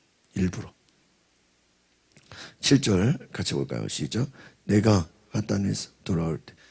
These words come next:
<clears throat> 라헬이 가나안 땅 에브라스 얼마 남겨둔지 아는 곳에 세상을 떠났다. 그래서 내가 에브라스로 가는 길목에 그녀를 묻어주었다." 에브라스, 베들레헴입니다.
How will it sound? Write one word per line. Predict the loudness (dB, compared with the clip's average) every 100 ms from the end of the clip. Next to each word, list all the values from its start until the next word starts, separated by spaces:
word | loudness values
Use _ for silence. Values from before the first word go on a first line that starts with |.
| _ _
<clears throat> | -4 -4 0
라헬이 | 8 12 12 10 6
가나안 | 6 6 8 6
땅 | 2 -4 -6 _
에브라스 | 0 2 2 -2 -8 _ _
얼마 | 4 6 6
남겨둔지 | 2 2 0 -2 -6 -10 -8
아는 | -4 -4 -4
곳에 | -6 -8 -16 _ _ _
세상을 | -10 -6 -4 -6 -10 -14 -10
떠났다. | -10 -10 -18 -20 _ _ -16 -14 -6
그래서 | 10 12 12
내가 | 12 12 10 8 -2 0
에브라스로 | 2 4 2 0 -4 -6
가는 | -4 -4 -4
길목에 | 0 6 8 8 8 6 -16 _ _
그녀를 | -12 -10 -10 -4
묻어주었다." | 4 10 12 12 6 4 -20 _ _ _ _ -6
에브라스, | -4 -4 -6 -8 -18 _ _ -10
베들레헴입니다. | -4 2 4 6 4 2 -2 -6 -10